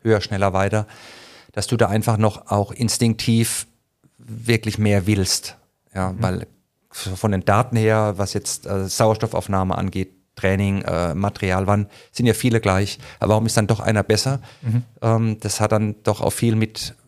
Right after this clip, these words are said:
Speaker 1: was passiert ganz im Inneren mit dir. Und das kann natürlich, dafür zahlst du einen Preis und der Preis kann sein, dass über Jahre hinweg das Ganze dir auch irgendwann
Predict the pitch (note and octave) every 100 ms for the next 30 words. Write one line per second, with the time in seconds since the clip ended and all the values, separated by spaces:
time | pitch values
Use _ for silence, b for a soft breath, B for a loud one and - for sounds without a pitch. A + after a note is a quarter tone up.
0 | - G#2 - - G#2 A2 - G2+ G2 -
1 | - _ _ - G#2+ G2 G2+ G2 F#2 F2+
2 | F#2 E2+ F2+ G#2+ - b b b b -
3 | G2 - G#2 A#2 A#2+ C#3 C3+ A2+ A2+ -
4 | A2 A2 A2 F#2+ F#2+ C#3+ C3+ G#2+ - G2
5 | A2+ - A#2+ A#2+ A2+ B2+ B2+ - A#2 G#2+
6 | A2 A#2+ G#2+ - A2 - A#2 A#2 A#2 A#2
7 | - - - B2 A2+ A#2+